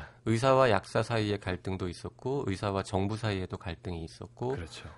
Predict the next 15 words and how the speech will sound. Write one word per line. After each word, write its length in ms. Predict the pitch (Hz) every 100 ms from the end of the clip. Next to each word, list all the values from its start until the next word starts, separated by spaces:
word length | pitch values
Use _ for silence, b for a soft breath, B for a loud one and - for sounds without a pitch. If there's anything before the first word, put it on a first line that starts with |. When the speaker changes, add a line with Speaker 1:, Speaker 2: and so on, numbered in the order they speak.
| -
Speaker 1:
그래서 460 | - 98 92 - 104
뭐 280 | 95 92 90
파업도 640 | - 147 143 - 104 90 90 -
많이 320 | 92 87 90
하고 400 | 90 104 110 113
Speaker 2:
네. 120 | - 78
Speaker 1:
거의 580 | - 107 131 147 113 - -
한 220 | - 120
일 180 | 110 123
년 160 | 160 147
가까이 600 | 101 - 90 87 92 87 b b b
나라를 320 | 98 95 98
좀 140 | 92 90
시끄럽게 460 | - - 92 -
했었죠. 340 | 95 - 92